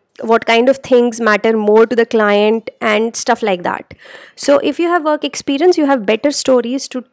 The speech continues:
share in the interview. So that, I feel, is another advantage for work experience people. Now, what are the downsides? The, obviously the downside is the time, right? So you are spending that time in, uh, wherever you are before masters,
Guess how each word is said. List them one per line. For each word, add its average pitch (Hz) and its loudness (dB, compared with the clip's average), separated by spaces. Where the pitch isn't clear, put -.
share 220 -2
in 220 -6
the - -6
interview. 202 -10
So 254 -8
that, 214 -6
I 220 -2
feel, 226 -6
is 214 -2
another 202 -4
advantage 185 -6
for 202 -6
work 190 -4
experience - -10
people. - -8
Now, 269 2
what 254 2
are 285 0
the 294 0
downsides? 269 0
The, - -6
obviously 254 -2
the 262 0
downside 240 -2
is 214 -6
the 220 -2
time, 208 -2
right? 233 -4
So 285 -6
you 262 -2
are 262 2
spending 262 -4
that 254 -4
time 226 -2
in, 269 0
uh, 226 -6
wherever 254 0
you 285 0
are 202 0
before 226 -2
masters, 208 -4